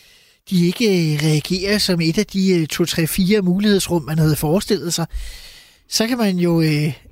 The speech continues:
starte med at blive chokeret og overrasket, men man,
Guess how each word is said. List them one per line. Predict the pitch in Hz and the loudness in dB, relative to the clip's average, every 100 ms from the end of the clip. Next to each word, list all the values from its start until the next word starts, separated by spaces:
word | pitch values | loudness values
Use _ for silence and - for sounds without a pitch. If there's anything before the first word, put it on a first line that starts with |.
| - | -14
starte | - 185 233 | -4 -2 0
med | 214 | -2
at | - | 0
blive | 208 | -2
chokeret | - 160 208 208 214 220 156 139 | 0 -2 -2 -2 -2 -2 -4 -4
og | 143 | -4
overrasket, | 147 190 220 180 - 185 - - - - _ _ - | 0 2 2 2 2 -2 -4 -14 -20 -20 _ _ -6
men | 185 | -4
man, | 180 175 160 | -2 -4 -6